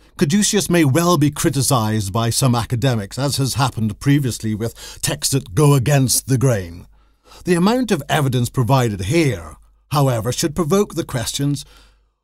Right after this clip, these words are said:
"When do such a number of anomalies cease being referred to as mere coincidences? How many coincidences form enough evidence, and how much evidence equals proof,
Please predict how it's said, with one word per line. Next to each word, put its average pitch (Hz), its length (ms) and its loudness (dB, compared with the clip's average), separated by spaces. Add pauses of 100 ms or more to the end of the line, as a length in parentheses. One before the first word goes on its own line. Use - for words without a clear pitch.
(120)
"When 226 200 2
do 220 120 0
such - 320 0
a 139 40 2
number 156 380 4
of 123 100 2
anomalies 131 680 4
cease - 260 0
being 131 260 4
referred 151 440 0
to 104 180 -2
as 98 120 -4
mere 127 280 4
coincidences? 87 1080 -2 (440)
How 175 100 4
many 170 240 2
coincidences 127 1040 2
form 143 500 2
enough 143 400 4
evidence, 117 600 -4 (240)
and 127 120 0
how 143 160 2
much 135 280 2
evidence 120 520 -2
equals 127 460 0
proof, - 460 -2